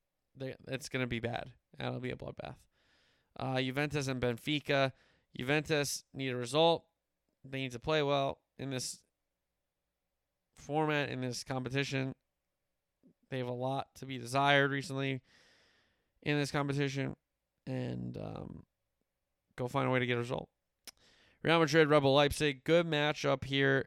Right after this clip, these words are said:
in this group. Shakhtar and Celtic, the other matchup. Um,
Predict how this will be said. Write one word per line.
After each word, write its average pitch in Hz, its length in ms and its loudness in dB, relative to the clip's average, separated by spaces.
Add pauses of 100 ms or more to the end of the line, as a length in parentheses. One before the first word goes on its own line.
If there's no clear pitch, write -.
in 131 200 -2
this 131 480 -4 (880)
group. 170 480 4 (1900)
Shakhtar 135 420 -2
and 123 100 -6
Celtic, 127 400 -4
the 127 80 -4
other 135 140 0
matchup. 135 440 -2 (280)
Um, 135 480 -2